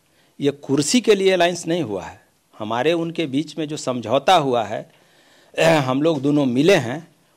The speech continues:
वो इसी बात के लिए मिले हैं कि पिछले सात आठ वर्षों से इस देश में मनुवादी व्यवस्था के पोस्के के द्वारा जो सरकार चलाई जा रही है,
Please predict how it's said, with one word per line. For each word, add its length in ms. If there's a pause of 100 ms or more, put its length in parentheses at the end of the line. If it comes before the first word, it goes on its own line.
वो 200
इसी 240
बात 320
के 80
लिए 160
मिले 240
हैं 400 (540)
कि 80
पिछले 420
सात 300
आठ 200
वर्षों 360
से 220 (520)
इस 200
देश 320
में 220 (340)
मनुवादी 560
व्यवस्था 460
के 140
पोस्के 440
के 140
द्वारा 380 (640)
जो 80
सरकार 460
चलाई 360
जा 180
रही 280
है, 280